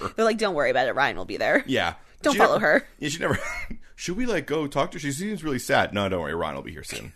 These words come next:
Speaker 2: <laughs> Do you know that? Yeah, yeah,
Speaker 1: Yeah.
Speaker 2: it's gonna happen.
Speaker 1: And they sway,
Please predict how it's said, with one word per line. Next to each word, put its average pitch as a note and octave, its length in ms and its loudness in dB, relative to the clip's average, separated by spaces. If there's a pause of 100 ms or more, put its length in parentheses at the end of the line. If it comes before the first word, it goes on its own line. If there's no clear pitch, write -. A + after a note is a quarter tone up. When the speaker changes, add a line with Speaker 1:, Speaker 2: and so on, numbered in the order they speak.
(100)
Speaker 2:
<laughs> - 960 -14
Do A#2 100 -4
you A2+ 60 2
know G#2+ 220 6
that? - 220 2
Yeah, A#1 200 -6
yeah, A#1+ 120 -8
Speaker 1:
Yeah. B2 280 -2
Speaker 2:
it's - 100 -12
gonna - 160 -10
happen. - 240 -12
Speaker 1:
And A#3+ 100 -2
they B3+ 140 -2
sway, G#3 680 -2